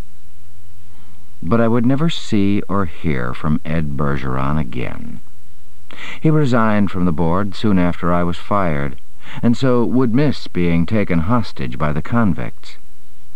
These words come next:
It would have been interesting to hear what he had to say to and about that particular kind of captor.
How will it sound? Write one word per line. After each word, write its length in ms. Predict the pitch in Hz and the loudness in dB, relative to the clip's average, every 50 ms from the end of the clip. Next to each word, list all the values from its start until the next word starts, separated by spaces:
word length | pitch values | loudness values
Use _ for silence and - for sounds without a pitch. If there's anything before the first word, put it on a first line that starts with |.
| - - - - - - - 165 139 | -2 -2 -2 -2 -2 -2 -2 0 2
It 60 | 147 | 2
would 140 | 151 165 170 | 2 2 2
have 100 | 175 165 | 2 2
been 120 | 180 160 | 2 2
interesting 800 | 156 170 165 - - 90 - - - - 76 69 67 69 78 80 | 2 2 2 0 0 0 0 0 0 0 0 0 0 2 2 2
to 140 | - 110 110 | 2 2 0
hear 380 | 104 - 131 151 143 117 101 95 | 0 2 2 2 2 2 2 2
what 140 | 87 95 104 | 2 2 2
he 100 | 110 107 | 0 0
had 240 | 101 107 107 107 92 | 0 0 0 0 0
to 80 | 98 | -2
say 480 | - - - - 139 127 107 95 85 82 | -2 -2 0 0 2 2 2 2 2 0
to 480 | - - 95 95 98 98 104 107 110 - - | 0 0 0 2 2 2 0 0 0 -2 -2
and 140 | 87 85 85 | 0 0 0
about 520 | 85 73 90 104 98 87 78 73 - - | 0 0 0 0 0 0 0 -2 -2 -2
that 240 | - 78 76 - - | -2 -2 -2 -2 -2
particular 560 | - 95 - - 107 92 - - 80 78 80 | -2 -2 -2 -2 -2 -2 0 0 0 0 0
kind 260 | - - 98 92 90 87 | 0 0 0 0 2 0
of 140 | 82 - | 0 0
captor. 480 | - - 110 104 - - 117 120 135 | 0 0 0 0 0 0 0 0 0